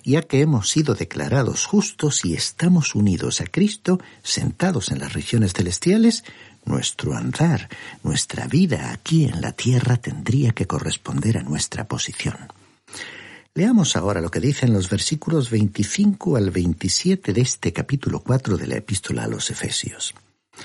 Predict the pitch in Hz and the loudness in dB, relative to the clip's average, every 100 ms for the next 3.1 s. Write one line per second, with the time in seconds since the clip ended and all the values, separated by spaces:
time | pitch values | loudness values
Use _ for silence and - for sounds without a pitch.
0 | - - - - _ - 123 175 185 - | -18 -16 -18 -20 _ 0 4 4 2 -2
1 | - - - 107 107 - 107 - - 208 | -4 -6 -4 0 0 2 0 0 2 6
2 | 233 160 92 73 76 - - 160 170 160 | 6 6 2 0 -4 -6 -4 0 2 2
3 | 156 | 0